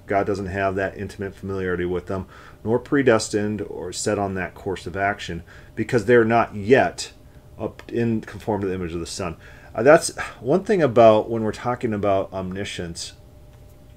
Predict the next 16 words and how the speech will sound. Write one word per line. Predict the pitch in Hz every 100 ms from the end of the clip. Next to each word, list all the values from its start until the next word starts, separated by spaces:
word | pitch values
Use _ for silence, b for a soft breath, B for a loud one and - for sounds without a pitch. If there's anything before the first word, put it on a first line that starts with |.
| - - -
yeah, | 127 110 -
w-, | 127 117 -
with | 131 147
Calvinists | - 113 110 101 98 104
or | 101
anyone, | 120 104 95 90 B B -
people | 143 156 117
automatically | 123 123 127 - 101
assume | 98 - 113 107 98
it's | 87
this, | 98 92 -
uh, | 92
Platonistic | - 104 98 98 - 92
concept | - 92 92 92 85
of | 90 87
omniscience, | 87 95 104 - 82 -